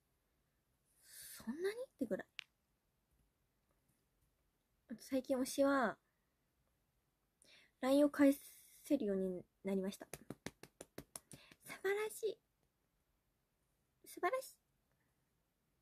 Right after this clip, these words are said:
マジで。天才。ライン返せるとか天才なの、本当に。もうね、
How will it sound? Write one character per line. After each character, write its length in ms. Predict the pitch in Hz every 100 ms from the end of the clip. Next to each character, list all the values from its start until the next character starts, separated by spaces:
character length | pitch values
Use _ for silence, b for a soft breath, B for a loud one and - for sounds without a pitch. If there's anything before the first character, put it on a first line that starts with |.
| _ _ _ _ _ _ _ _ _ -
マ 120 | 240
ジ 120 | 220
で。 140 | - - _ -
天 180 | 247 247
才。 260 | 240 233 - _ _ _ _ _ _
ラ 200 | 240 277
イ 60 | 339
ン 40 |
返 180 | 339 349
せ 120 | 370
る 60 | -
と 100 | -
か 80 | 208
天 200 | 240 277
才 160 | 269
な 100 | 254
の、 80 | 214
本 180 | 233 208
当 80 | 208
に。 160 | 208 - b b b b b b -
も 120 | 247
う 20 |
ね、 300 | 240 220 -